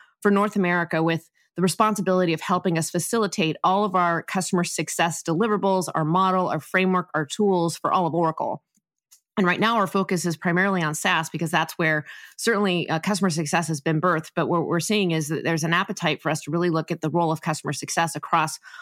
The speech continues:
all lines of business, all aspects of how we help our customers. And so it's really this approach, methodology,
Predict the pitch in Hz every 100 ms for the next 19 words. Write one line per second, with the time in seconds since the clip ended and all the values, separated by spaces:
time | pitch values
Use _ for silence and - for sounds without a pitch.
0 | - - - 226 240 185 160 165 143 139
1 | 139 151 - - - 202 - 185 156 -
2 | 147 - 139 160 156 156 151 147 - 170
3 | - 156 - 147 156 151 - 180 175 165
4 | 151 160 - - - _ 175 165 233 214
5 | 202 - 156 165 175 175 180 160 175 175
6 | 165